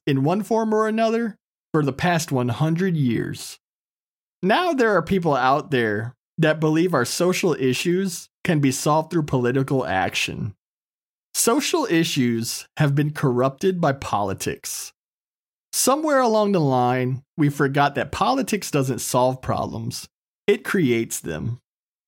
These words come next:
Politics is a practice in division.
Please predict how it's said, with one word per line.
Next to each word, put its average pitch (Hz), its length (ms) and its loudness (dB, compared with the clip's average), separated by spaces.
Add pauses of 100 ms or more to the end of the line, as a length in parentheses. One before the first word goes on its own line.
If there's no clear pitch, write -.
(280)
Politics 233 760 0
is 147 120 2
a 139 60 0
practice 170 840 -2 (100)
in 143 160 2
division. 117 720 -2